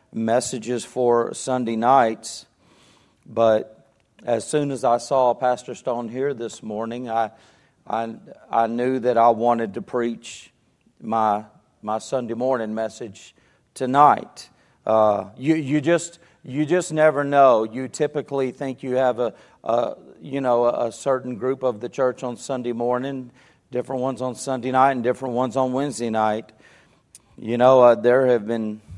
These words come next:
there have been people who have attended church a, a long time and attended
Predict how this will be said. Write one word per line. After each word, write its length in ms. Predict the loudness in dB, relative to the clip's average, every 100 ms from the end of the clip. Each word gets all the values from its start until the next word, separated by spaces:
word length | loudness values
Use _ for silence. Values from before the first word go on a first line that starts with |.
| -20 _ _ _ _ _ _ _
there 200 | -2 0
have 140 | 0
been 160 | -2 -8
people 340 | -8 -6 -6
who 80 | -2
have 160 | -4 -4
attended 460 | -8 -10 -10 -12
church 400 | -8 -6 -6 -8
a, 200 | -10 -10 -8
a 120 | -6
long 300 | -2 0 -2
time 400 | -2 0 0 -2
and 100 | -6
attended 520 | -10 -10 -8 -8 -12